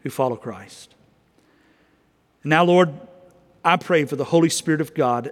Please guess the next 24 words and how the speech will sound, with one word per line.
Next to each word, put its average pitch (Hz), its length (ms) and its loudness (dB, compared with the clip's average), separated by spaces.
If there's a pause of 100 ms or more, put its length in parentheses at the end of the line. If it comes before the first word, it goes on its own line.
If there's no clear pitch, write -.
(120)
as 139 160 -6
we 147 120 -2
often 156 280 0
do 143 160 -2
at 120 80 -6
this - 220 -6
moment. 117 300 -6 (680)
I 143 60 0
pray 180 240 2
that 147 140 -4
the 156 80 0
Holy 185 260 4
Spirit 185 340 2
of 160 120 -2
God 139 240 2
be 139 100 -6
at 135 80 -8
work 160 460 -2 (1300)
in, 156 160 -6 (100)
uh, 190 180 -2
in 190 140 4
and 196 120 2
among 165 300 2
us, 117 380 -8